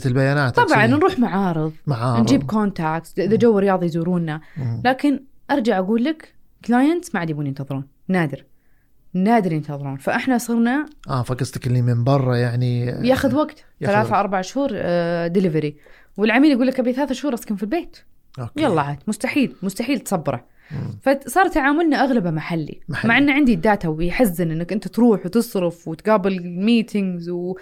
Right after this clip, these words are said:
Speaker 2: ومصاريف سفر، إنك
Speaker 1: مم.
Speaker 2: أنت تروح معارض ومؤتمرات.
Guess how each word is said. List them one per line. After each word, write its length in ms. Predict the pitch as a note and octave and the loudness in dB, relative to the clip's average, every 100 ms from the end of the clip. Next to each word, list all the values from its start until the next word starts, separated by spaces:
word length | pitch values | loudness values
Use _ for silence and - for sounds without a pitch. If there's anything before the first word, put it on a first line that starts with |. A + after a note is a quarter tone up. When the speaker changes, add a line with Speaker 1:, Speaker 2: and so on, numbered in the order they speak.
| - - _ - | -18 -20 _ -20
Speaker 2:
ومصاريف 760 | - - D4 E4 A4 A#4 C#4+ - | -20 -10 -6 -2 2 2 2 -2
سفر، 440 | A3+ G3 D#3 - G#3 | 0 0 -2 -6 -2
إنك 180 | D3+ | 0
Speaker 1:
مم. 60 | B2 | 0
Speaker 2:
أنت 220 | C#4+ B3+ | -2 -4
تروح 280 | - C4+ C4+ | -2 -2 0
معارض 520 | F3+ A3+ C#4 G#3+ E3+ | 0 4 4 4 0
ومؤتمرات. 640 | F3+ F3+ - A3 A3 C4+ | -4 -6 -6 -2 0 -2